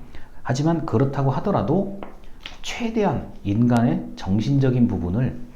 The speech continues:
최대한 가깝게 측정하려는 노력들을 하고 있죠. 그게 바로 심리학 영역입니다. 자, 심리학 영역에서는, 예, 인간의 정신, 마음을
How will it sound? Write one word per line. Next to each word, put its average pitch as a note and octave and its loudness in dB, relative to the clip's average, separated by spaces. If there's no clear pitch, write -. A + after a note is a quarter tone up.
최대한 G#3 2
가깝게 C#3 0
측정하려는 E3 0
노력들을 G2+ 2
하고 A#2+ 2
있죠. - -4
그게 C#3+ 0
바로 C3+ 2
심리학 G#3 4
영역입니다. F2+ 2
자, D#2 -8
심리학 F#3+ 4
영역에서는, G2 2
예, D#2+ -6
인간의 A2 2
정신, G2+ 0
마음을 F2+ 0